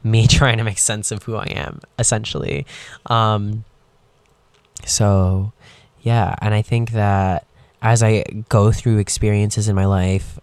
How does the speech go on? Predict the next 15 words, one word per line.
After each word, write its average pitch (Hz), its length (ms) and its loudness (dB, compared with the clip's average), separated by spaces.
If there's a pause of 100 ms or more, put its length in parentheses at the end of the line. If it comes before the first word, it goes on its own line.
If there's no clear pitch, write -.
I 104 160 0
kind 104 300 -2
of 101 320 0
step - 360 -4
back 98 300 -2
and 101 120 -4
look 98 160 -4
at 104 80 -4
it 104 80 -2
in 101 100 -4
this 98 200 -6
lens 107 380 -2
of, 104 200 -2
like, 95 440 -2 (2250)
what, 110 440 2